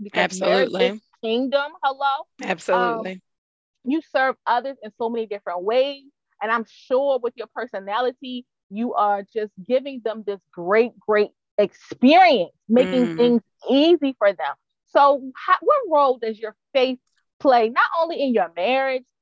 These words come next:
Speaker 1: but your business and your everyday walk of life?
Speaker 2: Honestly, I would say my faith plays a huge part in my day-to-day.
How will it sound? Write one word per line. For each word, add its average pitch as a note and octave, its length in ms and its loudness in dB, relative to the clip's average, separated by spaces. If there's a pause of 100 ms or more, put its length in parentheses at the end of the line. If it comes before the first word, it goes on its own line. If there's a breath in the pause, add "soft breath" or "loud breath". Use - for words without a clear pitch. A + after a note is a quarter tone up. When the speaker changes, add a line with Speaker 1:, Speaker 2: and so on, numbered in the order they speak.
(140)
Speaker 1:
but G3+ 180 -2
your F#3 120 2
business A#3+ 540 -2
and C4+ 160 -6
your C#4 100 -4 (180)
everyday C4+ 600 -4 (160)
walk G3+ 300 0 (260)
of F#3 280 2 (220)
life? A#2+ 360 -8 (1500 soft breath)
Speaker 2:
Honestly, A3 540 -2
I F#3 120 2
would F#3 240 0
say G#3 220 -4
my F#3+ 220 -2
faith A3+ 520 -8 (140)
plays F#3 420 -6
a - 60 -6
huge G#3+ 600 -10
part E3 360 -2 (160)
in F#3 280 -6
my E3+ 200 -2
day-to-day. E3 920 -4